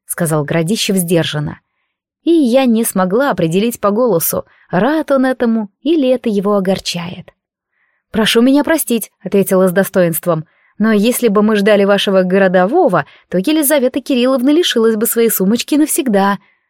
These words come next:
«Господин, э», вступила княжна, и Городищев напомнил. «Платон Андреевич Городищев, следователь Михайловского полицейского управления».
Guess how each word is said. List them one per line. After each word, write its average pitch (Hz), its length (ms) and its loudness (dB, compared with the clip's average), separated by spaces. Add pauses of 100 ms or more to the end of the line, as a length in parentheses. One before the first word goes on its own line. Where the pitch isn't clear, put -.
(1040)
«Господин, 294 840 2 (100)
э», 302 520 2 (160)
вступила 196 580 2
княжна, 196 520 0
и 185 40 0
Городищев 185 680 -2
напомнил. 160 640 -2 (680)
«Платон - 380 -2
Андреевич 202 500 0
Городищев, 175 680 0
следователь 233 520 0
Михайловского 196 760 0
полицейского 185 560 -2
управления». 160 760 -2